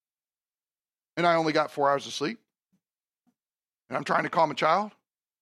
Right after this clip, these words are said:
And I don't understand how a kid could drool so much. And another blowout happened.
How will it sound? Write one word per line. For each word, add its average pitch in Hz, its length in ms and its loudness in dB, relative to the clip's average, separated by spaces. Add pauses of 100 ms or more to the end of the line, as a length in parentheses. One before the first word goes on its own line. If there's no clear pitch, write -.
(1160)
And 127 80 -10
I 147 60 -2
don't 160 60 -2
understand 165 420 -4
how 165 180 -2
a 135 60 -6
kid - 240 -10
could 165 100 -8
drool 147 300 -4
so 165 120 -8
much. - 460 -10 (1400)
And 143 340 -6 (360)
another 151 280 0
blowout 175 560 2
happened. 190 460 -2